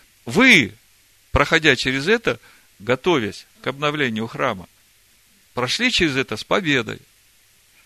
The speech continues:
И в праздник Хануку действительно вы стояли со свидетельством, что да, я действительно умер для себя, и,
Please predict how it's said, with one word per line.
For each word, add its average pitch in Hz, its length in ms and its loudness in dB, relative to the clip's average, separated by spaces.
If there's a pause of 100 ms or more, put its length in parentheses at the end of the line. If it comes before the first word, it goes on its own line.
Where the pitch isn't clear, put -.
(2250)
И 139 320 -2
в - 120 -18
праздник 208 420 4
Хануку 131 540 -4 (260)
действительно 151 800 -2 (360)
вы 147 400 2 (120)
стояли 165 520 6
со 147 160 -2
свидетельством, 165 720 -2
что 165 200 -6
да, 190 320 2 (400)
я 151 140 -4
действительно 170 640 -2
умер 160 320 0
для 147 140 0
себя, 180 440 2
и, 151 200 0